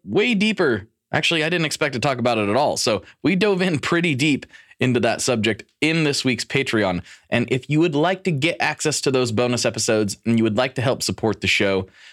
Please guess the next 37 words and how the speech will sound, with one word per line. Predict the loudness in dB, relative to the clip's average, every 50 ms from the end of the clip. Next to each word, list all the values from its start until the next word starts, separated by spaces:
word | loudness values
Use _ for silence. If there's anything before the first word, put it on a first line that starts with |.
| _ _ _
please | -4 -2 0 2 2 2 0 -2 -4 -4 -4
slide | -2 0 0 0 2 0
over | 0 0 -2
to | -2
Patreon | 0 0 0 0 0 0 2 2 2 0 0
and | 0 0
check | 0 0 0 0
that | 0 0 0 2
out, | 0 0 0
where | -2 -2
for | 0 -2 -4
five | -2 0 0 0 0 0 0
bucks | -2 -2 -2 0 0
a | 0
month, | 2 2 0 -2 -4 -8 -16 -20 -20 -20 _ _
you | 0 0 0
can | 2 2 0
get | 0 0 0 0
access | -2 -2 -2 -2 -2 0 0 0 0 -2 -2
to | 0 0 0 0 0 0
all | 0 2 2 2 2 2 2
of | 0 0 0 0
the | 0 0
bonus | 0 0 0 0 -2 -2
content. | -2 -2 -2 0 0 -2 -2 -2 0
And | 0 0 2
there | 2 0 0 -2
are | -2 -2 -2 -2
some | -2 0 0 0 2
real | 2 2 2 2 2 2 2 4 2 2 2 2 0 0 -2
gems | -4 -2 0 2 2 2 2 0 0 0
back | 0 0 -2 -2 -4 -2
there. | -2 -2 0 0 -2 -6 -10 -20 _ -20 -20 -20 -6 _
And | 0 0
it | 0 0
helps | 0 0 0 0 0 0
out | 0 0 -2 -2 -6